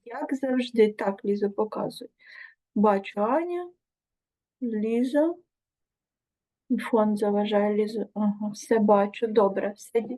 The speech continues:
дякую, дякую. Хто не дописав, залишайте рядочки, обов'язково дописуйте, пам'ятайте це. І наступна вправа шість.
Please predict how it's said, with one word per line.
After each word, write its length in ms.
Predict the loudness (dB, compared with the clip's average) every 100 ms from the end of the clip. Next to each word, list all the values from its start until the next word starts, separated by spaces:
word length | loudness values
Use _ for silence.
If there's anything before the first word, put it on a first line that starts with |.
| -6
дякую, 580 | 2 2 2 0 -2 -2 _
дякую. 440 | -4 -2 -2 -4 -10 -10 -20 -20 -20 -4
Хто 180 | 4 6
не 140 | 6
дописав, 600 | 4 2 0 -2 4 4
залишайте 720 | 2 -2 -2 -6 -4 -4 -2 -2
рядочки, 600 | -2 0 -2 -2 -4 -4
обов'язково 720 | -2 0 0 0 0 4 4
дописуйте, 680 | 2 -4 -2 -4 -4 -8 -8
пам'ятайте 880 | -6 -4 -2 -4 -2 -2 -2 -4 -10
це. 240 | -10 -18 -20 _ -16 -12 -12 -14 -2 4
І 320 | 8 6 6
наступна 800 | 2 0 0 2 2 2 0 0
вправа 540 | 2 4 4 4 2
шість. 600 | 0 -4 -4 -4 -12